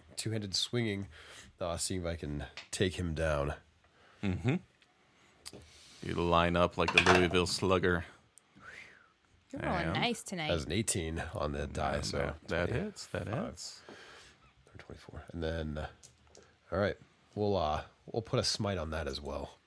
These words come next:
Speaker 2: Mm. Smitey. And?
Speaker 1: All right, four, eight,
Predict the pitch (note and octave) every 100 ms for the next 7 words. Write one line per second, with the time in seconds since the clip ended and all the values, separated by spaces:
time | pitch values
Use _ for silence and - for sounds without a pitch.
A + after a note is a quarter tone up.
0 | F#2 F#2 F#2+ F2 E2 - - - - -
1 | - - - - - - - - - -
2 | F2+ F2+ F2 D2+ - - - - - -
3 | - - - - - - - - - -
4 | _ _ - - - D#2 E2+ B2+ - _
5 | _ _ _ _ _ _ _ - - -
6 | _ A2 G2+ E2+ E2 F#2 - G2 F2+ E2+
7 | E2 _ _ - G2 F#2+ E2+